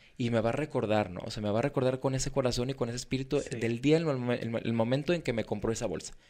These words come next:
Speaker 1: Entonces, para mí, para mí eso lo, lo es todo, ¿no?
Speaker 2: La siguiente es, ¿cuál es el mejor consejo que te han dado?
Speaker 1: ¿Cuál es el mejor consejo que me han dado? Mm, perseverancia. Esa es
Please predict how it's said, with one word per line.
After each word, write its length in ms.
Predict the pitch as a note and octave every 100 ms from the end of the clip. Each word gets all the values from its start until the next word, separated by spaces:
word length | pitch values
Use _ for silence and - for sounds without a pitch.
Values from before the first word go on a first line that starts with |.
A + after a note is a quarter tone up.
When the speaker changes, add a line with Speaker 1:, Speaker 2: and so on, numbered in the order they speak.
| - -
Speaker 1:
Entonces, 260 | G#2 B2
para 240 | - C3 A#2+
mí, 300 | D3 G3+ C#4 - - - -
para 180 | B2 B2+
mí 120 | C#3+
eso 380 | D#3 E3 D#3+ - - -
lo, 300 | A#2 A#2 A2+
lo 120 | A2
es 140 | A#2+ A#2
todo, 260 | F#2+ D#2 - -
¿no? 100 | - - - _ _ _ _ _ _ _ - - - - _ _ _
Speaker 2:
La 120 | D3+ C3
siguiente 520 | C3 C3 B2 C3+ B2+
es, 160 | B2
¿cuál 300 | - D#3+ D#3+
es 120 | F3 F3
el 60 |
mejor 240 | E3 C3 B2+
consejo 400 | C#3 C3 C3+ C3
que 100 | B2
te 120 | A#2
han 100 | G#2+
dado? 300 | G#2 G2+ - - - - - - - - - _ _
Speaker 1:
¿Cuál 220 | - C#3 D3+
es 120 | D3
el 60 |
mejor 420 | C#3+ A2+ - B2+ -
consejo 360 | A#2+ A2 A2+
que 100 | -
me 80 | G#2
han 140 | G2
dado? 340 | F#2+ F2 E2 - -
Mm, 600 | A2+ G#2+ G#2 G2+ F#2+ F#2 - _ _ _ _ _ _ - - _ _
perseverancia. 760 | - G#2 G#2 G2 F2 D#2+ - - _ _ _ _ _ _ _
Esa 320 | B2 A#2 -
es 280 | A#2 - -